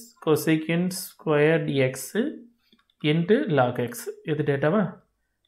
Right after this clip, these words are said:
So, next plus, இது எப்படி சிம்ப்ளிஃபை பண்ணலாம்டா?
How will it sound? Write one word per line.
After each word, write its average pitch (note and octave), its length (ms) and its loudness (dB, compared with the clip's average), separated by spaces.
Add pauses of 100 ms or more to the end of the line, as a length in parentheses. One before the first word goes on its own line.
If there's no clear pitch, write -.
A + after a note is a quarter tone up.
So, - 80 -8 (180)
next E3+ 220 -2 (160)
plus, E3+ 300 2 (640)
இது F#3 140 2
எப்படி F#3 240 2
சிம்ப்ளிஃபை E3+ 400 2
பண்ணலாம்டா? C3 400 0